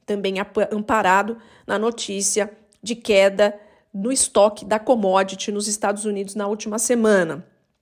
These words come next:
Além disso, temos no pré-mercado de Nova York um suporte positivo vindo das notícias corporativas, principalmente das ações de tecnologia, com destaque para as empresas como Microsoft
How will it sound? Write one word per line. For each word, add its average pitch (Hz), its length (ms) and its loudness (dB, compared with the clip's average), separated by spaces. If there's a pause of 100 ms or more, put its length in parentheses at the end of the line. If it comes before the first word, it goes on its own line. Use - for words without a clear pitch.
(440)
Além 208 280 2
disso, 214 420 -4 (400)
temos 202 380 4
no 202 160 -4
pré-mercado 208 640 2
de 190 120 -2
Nova 196 280 2
York 208 400 4 (280)
um 214 100 -6
suporte 214 520 -2
positivo 226 720 -4
vindo 226 460 -2
das 220 200 2
notícias 220 440 -6
corporativas, 240 1000 -2 (320)
principalmente 226 840 -6
das 208 200 -2
ações 208 380 -6
de 208 160 -4
tecnologia, 202 1000 2 (440)
com 220 120 0
destaque 196 640 0 (300)
para 214 140 4
as 202 120 2
empresas 202 540 2
como 196 260 -4
Microsoft 208 920 0